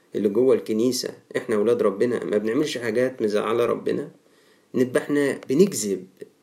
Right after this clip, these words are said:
يبقى إحنا ن-، لسنا نعمل الحق، آه، إحنا مش بنقول الحقيقة لو إحنا قلنا هذا الكلام. فالقديس بولس يرد على الجماعة الفريسيين والكتبة اللي المسيح عنفهم من شوية،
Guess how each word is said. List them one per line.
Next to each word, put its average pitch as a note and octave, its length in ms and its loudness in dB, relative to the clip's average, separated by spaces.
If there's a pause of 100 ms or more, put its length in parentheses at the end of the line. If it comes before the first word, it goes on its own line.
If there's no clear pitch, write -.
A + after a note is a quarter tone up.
(120)
يبقى G#2+ 220 -2
إحنا A2+ 380 -2 (360)
ن-، C#3 380 2
لسنا D3 260 2
نعمل C#3 340 0
الحق، - 600 0 (960)
آه، A2 200 4
إحنا C3+ 180 -2
مش A#2+ 180 2
بنقول C3 340 4
الحقيقة - 640 2
لو A2+ 240 4
إحنا B2 220 0
قلنا A#2+ 400 2
هذا G#2+ 140 2
الكلام. B2+ 460 2 (640)
فالقديس D#3+ 1500 4
بولس E3 520 6
يرد F#3 340 8
على D3+ 220 2
الجماعة D3+ 500 4
الفريسيين C#3+ 640 4
والكتبة C#3 580 4
اللي A#2 140 2
المسيح A#2+ 440 -2
عنفهم C3 400 2
من A#2 120 0
شوية، A#2+ 540 2